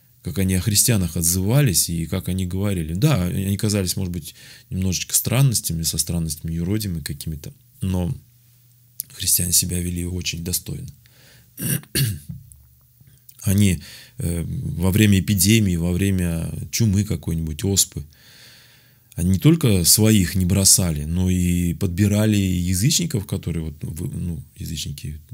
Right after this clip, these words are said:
не все были такими нравственными, выкидывали просто своих на улице, и трупы там лежали в городах. И вот,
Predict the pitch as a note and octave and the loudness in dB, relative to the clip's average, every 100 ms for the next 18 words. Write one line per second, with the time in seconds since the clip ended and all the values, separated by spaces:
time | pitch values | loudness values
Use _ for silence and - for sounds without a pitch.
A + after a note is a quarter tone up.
0 | - E2 D#2+ A2 C#3 A2+ - D#2+ - E2 | -10 -6 -2 2 2 2 -2 -6 -6 -6
1 | E2+ D#2+ - - D#2 D#2+ E2 E2 B2 B2+ | -4 -4 -6 -8 -8 -6 -6 -4 -2 -2
2 | A2+ - D2+ D2 - D#2+ D#2+ D#2 - - | -4 -6 -8 -6 -6 -6 -8 -10 -18 -20
3 | - - F2+ F2 E2+ D#2 D2+ E2 D2+ D#2 | -20 -12 -4 -2 -2 -2 -4 -4 -6 -8
4 | G#2 A#2 - - F#2 F2+ F2 F2+ E2+ D#2+ | -2 -2 -2 -4 -4 -4 -4 -4 -4 -4
5 | E2 E2+ E2 D#2+ - - - | -4 -2 -2 -6 -8 -10 -10